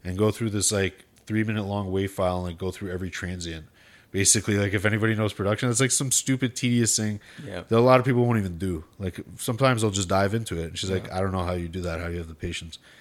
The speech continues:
Speaker 1: But it goes both ways. Like,
Speaker 3: Absolutely.
Speaker 2: It's
Speaker 1: you
Speaker 2: a
Speaker 1: know what I mean?
Speaker 2: craft, right?
Speaker 1: It's
Speaker 2: Like
Speaker 1: exactly. Like, she's really good at that. Actually, next weekend, we're doing a pop-up in Aurora.
Speaker 3: In Aurora?
Speaker 1: Uh, yeah. Um,
Speaker 3: Where?
Speaker 1: what is it? The Str-,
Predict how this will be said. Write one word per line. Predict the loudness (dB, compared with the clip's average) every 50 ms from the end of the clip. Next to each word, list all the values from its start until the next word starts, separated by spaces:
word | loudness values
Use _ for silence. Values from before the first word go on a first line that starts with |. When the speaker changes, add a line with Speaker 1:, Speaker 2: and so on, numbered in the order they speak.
| -20 -20 -20 _ _ _
Speaker 1:
But | _ -4 -2
it | 0
goes | 0 -2 -2 -2
both | -2 -2 -2 -2
ways. | 0 0 0 0 0 -2
Like, | -4 -4 -6 -6 -10 -18 _ _ -16
Speaker 3:
Absolutely. | -14 -14 -12 -12 -10 -6 -6
Speaker 2:
It's | -4 -4
Speaker 1:
you | -4
Speaker 2:
a | -2
Speaker 1:
know | 0
what | 0
I | 0
mean? | 0 0
Speaker 2:
craft, | -2 -4 -4
right? | -2 -2
Speaker 1:
It's | -2 -2
Speaker 2:
Like | -2 -2
Speaker 1:
exactly. | 0 2 2 0 2 0 -2 -2
Like, | -2 -2
she's | -4 -6 -4 -4 -2 -2 -2 -2 -4 -4 -8 -20 -20 -20 -20 -20 _ _ _ -14 -6
really | -2 0 2 2 2
good | 2 2 2 2
at | 2 0 0
that. | -4 -4 -4 -4 -6 -10 -12 _ _
Actually, | -2 -2 0 0 -2 0
next | 0 -2 0 -2 -2 -2
weekend, | -2 -4 -2 -2 -4 -4 -4 -4
we're | -4 -6
doing | -4 -2 -2 -2 0 -2
a | -4
pop-up | -4 -2 -2 -2 0 -2 -4 -4 -4
in | -4 -6
Aurora. | -4 -2 -2 0 -2 -2 -4 -6 -12 _ _ _ -20 _ _ _ -16 _
Speaker 3:
In | -8 -8
Aurora? | -4 -2 -2 -2 -2 0 2
Speaker 1:
Uh, | 2 2 2 2 0 -6 _ _ _ _
yeah. | 0 2 4 4 4 4 4 4 2 2 0
Um, | -2 -4 -6 -10 -12 -4
Speaker 3:
Where? | -2 0 0 0 0
Speaker 1:
what | -2 -2 -2
is | 0 -2
it? | -2 -4
The | -2 -2
Str-, | -2 -4 -4 -8